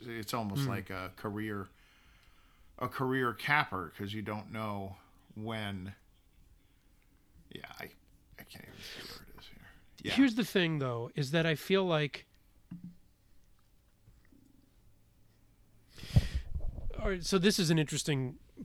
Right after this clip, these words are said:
Speaker 2: perhaps an interesting barometer for, uh, Oscar predictions. Um, there's really only one clip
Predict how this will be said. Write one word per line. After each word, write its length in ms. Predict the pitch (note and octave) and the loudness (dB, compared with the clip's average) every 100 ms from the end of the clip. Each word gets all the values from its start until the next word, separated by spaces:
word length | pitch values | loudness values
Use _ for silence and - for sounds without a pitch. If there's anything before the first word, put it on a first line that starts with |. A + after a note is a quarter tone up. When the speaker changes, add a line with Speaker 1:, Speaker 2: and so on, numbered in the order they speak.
| - | 0
Speaker 2:
perhaps 560 | C#3+ C3+ D#3 C#3 - | 2 6 6 4 2
an 80 | E3 | 2
interesting 520 | C3+ C3 - C#3+ C3 | 2 0 -2 -2 -2
barometer 640 | A#2+ C3 C3 B2+ B2+ B2+ B2+ | 0 2 4 6 6 6 2
for, 560 | - - B2+ A#2+ A#2 A#2 | 0 2 2 4 2 0
uh, 60 | |
Oscar 440 | A#2+ B2+ B2 - A#2+ | -2 0 0 -2 -4
predictions. 640 | - B2 A#2 B2+ B2+ - - - - - | -4 -4 -4 -4 -4 -4 -6 -8 -6 2
Um, 460 | D3 C#3+ C3+ B2+ - - - - - - - - - - - - - - - - - - - F3+ F3 - - - | 4 4 0 -6 -14 -20 -20 -20 -20 -20 -20 -20 -20 -20 -20 -20 -20 -20 -20 -20 -20 -20 -18 -14 -14 -14 -16 -8
there's 380 | C3+ E3+ E3+ C3+ | 4 8 8 6
really 420 | D#3 F3+ G3 G#3 | 8 10 10 10
only 400 | D#3+ D#3 C#3+ C#3 | 8 8 8 6
one 640 | A2+ A#2 C3 C#3+ D3+ D#3+ - - - - - | 4 4 6 6 6 4 0 -10 -20 -10 -2
clip 500 | - D#3 C#3 - | 6 8 8 10